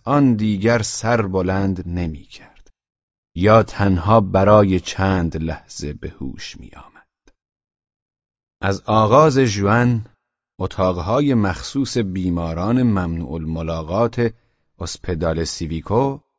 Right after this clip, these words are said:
بی سر و صدا اشغال شده بود. در دو یتیمخانه شهر کم کم جا گیر نمی آمد و آمد و رفت میان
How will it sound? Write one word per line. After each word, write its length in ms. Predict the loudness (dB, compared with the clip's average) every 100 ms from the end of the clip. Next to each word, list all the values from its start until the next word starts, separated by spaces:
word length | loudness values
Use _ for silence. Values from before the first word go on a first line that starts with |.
| _ -4
بی 240 | -2 -2
سر 320 | -4 -2 0
و 120 | 0
صدا 420 | -2 -6 -2 0 0
اشغال 440 | -2 -6 -10 -10
شده 320 | -14 -20 -20
بود. 460 | _ _ _ _ _ _ _ _ _ _ _ _ _ _ _ _ _
در 120 | -4 -2
دو 260 | 0 2
یتیمخانه 880 | 2 0 -2 -4 -2 -4 -2 0 0
شهر 600 | -2 -4 -2 -2 -4 -8
کم 340 | -16 -10 -8 -8
کم 380 | -6 -4 -4
جا 360 | -4 -2 0 0
گیر 380 | -2 -4 -4 -4
نمی 400 | -6 -8 -10 -16
آمد 560 | -20 _ _ _ _ _ _ _ _ _ _ _
و 40 | -2
آمد 480 | 0 2 2 2
و 100 | 0
رفت 440 | 2 2 2 -2 -6
میان 480 | -2 0 2 2